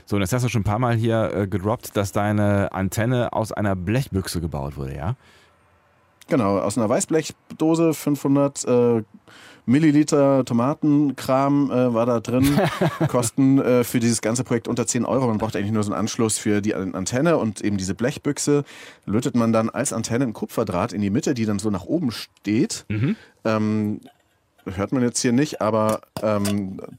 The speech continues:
Speaker 2: das ist sozusagen die Antenne, die muss eine richt-, die richtige Wellenlänge haben. Also sie muss zur Wellenlänge des Funk-, ähm, Signals passen. Äh, ich habe jetzt da die Viertelwellenlänge, das sind neunundsechzig Millimeter. Man
Speaker 1: Mhm.
Speaker 2: kann aber auch die halbe Wellenlänge nehmen, das sind dann dreizehn Komma acht,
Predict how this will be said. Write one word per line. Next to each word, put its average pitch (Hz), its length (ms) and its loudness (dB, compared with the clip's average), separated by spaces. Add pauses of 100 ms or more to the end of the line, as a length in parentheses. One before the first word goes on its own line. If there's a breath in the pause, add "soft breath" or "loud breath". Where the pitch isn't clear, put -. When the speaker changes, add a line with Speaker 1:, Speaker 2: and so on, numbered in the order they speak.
(120)
Speaker 2:
das 107 140 -2
ist 123 120 -2
sozusagen 107 480 -2
die 92 100 -2
Antenne, 139 360 0
die 123 100 0
muss 135 180 -2
eine 123 200 2
richt-, - 240 -8
die 123 80 -2
richtige 127 380 -2
Wellenlänge 101 560 -2
haben. 85 340 -2 (180 loud breath)
Also 92 120 -4
sie 104 40 2
muss 131 120 0
zur 107 140 -2
Wellenlänge 113 380 0
des 104 200 -2
Funk-, - 340 -6 (840 soft breath)
ähm, 104 220 2
Signals 87 460 -4
passen. 156 440 -2
Äh, 107 220 0
ich 107 140 -4
habe 113 80 -2
jetzt - 200 -6
da 104 280 2
die 101 160 -8
Viertelwellenlänge, 92 880 -2
das 107 140 -2
sind 101 120 -4
neunundsechzig 113 580 -2
Millimeter. 160 720 2
Man 117 140 0
Speaker 1:
Mhm. 120 40 -4
Speaker 2:
kann 113 100 -4
aber 101 100 0
auch 92 60 -8
die 104 120 -6
halbe 127 320 0
Wellenlänge 117 480 2
nehmen, 110 220 2
das 95 80 -8
sind 98 60 -6
dann 90 80 -4
dreizehn 85 260 -6
Komma 92 240 -2
acht, - 200 -8